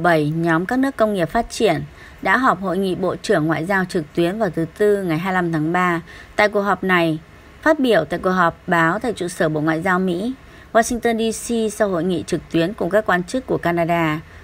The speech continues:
Pháp, Đức, Ý, Nhật Bản và Anh Quốc, Ngoại trưởng Pompeo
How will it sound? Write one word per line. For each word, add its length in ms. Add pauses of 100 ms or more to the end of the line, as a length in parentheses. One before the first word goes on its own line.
(140)
Pháp, 340
Đức, 300
Ý, 220
Nhật 240
Bản 280
và 100
Anh 200
Quốc, 220 (540)
Ngoại 160
trưởng 200
Pompeo 480